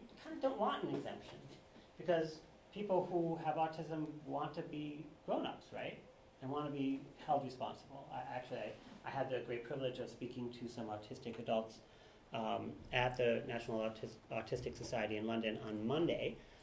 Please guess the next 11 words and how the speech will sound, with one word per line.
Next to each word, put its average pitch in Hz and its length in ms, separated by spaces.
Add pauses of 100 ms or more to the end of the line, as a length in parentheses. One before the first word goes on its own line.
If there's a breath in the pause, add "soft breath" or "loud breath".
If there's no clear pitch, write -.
(260 loud breath)
and, 135 520
um, 127 440
they 151 80
were 160 140
very 143 320
clear 151 340
on 110 120
this. 117 160
And - 100
they - 40
were, 147 140